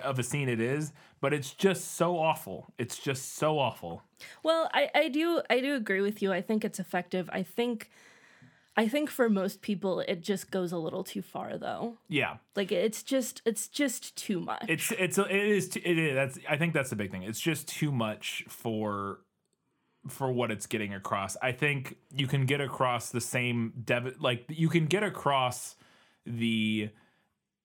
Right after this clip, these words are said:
Speaker 1: depths that he has sunk to in this, following that event.
Speaker 2: Mm-hmm.
Speaker 1: Um, I mean, even just what we watched, where, where the dog is injured and he picks it up and carries it back to his car, is already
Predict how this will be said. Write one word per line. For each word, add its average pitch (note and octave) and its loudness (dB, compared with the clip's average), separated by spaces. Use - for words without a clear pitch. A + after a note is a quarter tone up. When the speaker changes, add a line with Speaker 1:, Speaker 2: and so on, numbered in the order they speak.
Speaker 1:
depths - -2
that B2+ -2
he C3 -2
has A2+ -2
sunk A#2+ -4
to G#2+ 0
in A2 -2
this, A2 -6
following C3+ 0
that C#3 0
event. C#3+ -4
Speaker 2:
Mm-hmm. G3 -2
Speaker 1:
Um, G#2 0
I F3 2
mean, G3 0
even C4+ 0
just F#3+ 2
what D#3 2
we E3+ 2
watched, B2 0
where, B2 0
where C3 0
the B2 0
dog C#3 2
is A#2 0
injured C#3+ 0
and A#2 -2
he A2+ -2
picks - -4
it A#2+ 0
up A#2 -2
and A2+ -4
carries A#2+ -2
it A#2+ -4
back A2+ 0
to A#2+ 0
his A2 -4
car, B2 0
is C3 0
already C#3+ 0